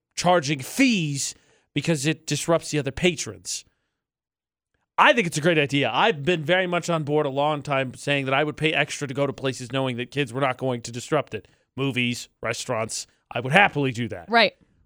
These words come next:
Speaker 1: I think this is great. And I think it's kinda ironic because I'm flying to Japan <laughs> later this year.
Speaker 2: Yeah.
Speaker 1: I don't know. What do you think, McCall? Am I being too, I don't know, rude, selfish? There's probably a couple other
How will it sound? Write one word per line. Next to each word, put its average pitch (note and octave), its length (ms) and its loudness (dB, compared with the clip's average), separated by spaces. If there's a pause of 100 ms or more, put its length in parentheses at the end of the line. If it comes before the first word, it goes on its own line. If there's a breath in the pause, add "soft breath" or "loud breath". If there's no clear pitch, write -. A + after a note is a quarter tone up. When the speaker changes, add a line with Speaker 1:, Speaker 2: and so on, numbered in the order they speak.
Speaker 1:
I B3+ 160 6
think G3+ 120 -2
this C3+ 140 -6
is C3 100 -8
great. F3 400 0 (480)
And C#3+ 120 2
I E3+ 80 4
think E3 120 0
it's D#3 140 -6
kinda D#3+ 260 2
ironic D3+ 400 2
because C3 200 -8
I'm C#3+ 120 -2
flying G3+ 520 0
to C3+ 100 -8
Japan E3+ 460 2 (100)
<laughs> - 60 -4
later E3 200 4
this E3+ 280 2
year. F3+ 400 4
Speaker 2:
Yeah. F#3+ 380 -2 (1400)
Speaker 1:
I F3+ 100 8
don't D#3+ 100 4
know. B2+ 100 4
What D3 140 4
do G#3+ 60 4
you F#3+ 80 0
think, D3 220 -2
McCall? C3+ 320 2
Am D3 100 0
I D#3+ 80 4
being D#3+ 500 2 (1500)
too, D#3 640 -2
I C#3 100 -4
don't C3 140 -8
know, - 180 -18
rude, D3+ 420 2
selfish? D3+ 640 2
There's C#3 100 -10
probably D#3 220 2
a - 20 -4
couple C3+ 280 0
other B2 260 2